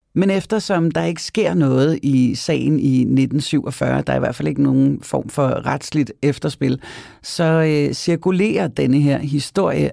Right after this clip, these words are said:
altså hovedsageligt i det kriminelle miljø, hvor der snakkes om røveriet mod Hasselstrøm.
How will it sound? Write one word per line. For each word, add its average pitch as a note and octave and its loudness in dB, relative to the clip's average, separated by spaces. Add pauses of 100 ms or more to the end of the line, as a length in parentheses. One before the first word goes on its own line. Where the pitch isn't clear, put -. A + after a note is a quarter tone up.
altså C3 -6
hovedsageligt D#3 -2
i B2 0
det B2 -2
kriminelle E3 2
miljø, E3 2 (400)
hvor C#3 -4
der C3+ -2
snakkes - -2
om B2+ 0
røveriet C3 0
mod C3 2
Hasselstrøm. B2 -4